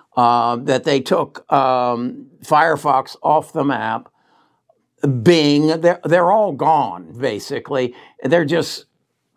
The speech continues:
a few people use them. Is it worth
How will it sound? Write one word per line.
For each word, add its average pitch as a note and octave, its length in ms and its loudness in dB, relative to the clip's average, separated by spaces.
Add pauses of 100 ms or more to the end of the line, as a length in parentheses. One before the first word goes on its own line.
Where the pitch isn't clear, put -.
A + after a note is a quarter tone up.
(260)
a D#3 80 2
few G3 260 2
people D3 460 0
use B2+ 340 -2
them. F2 280 -8 (440)
Is G3+ 300 4
it F3+ 240 2
worth D3+ 680 -4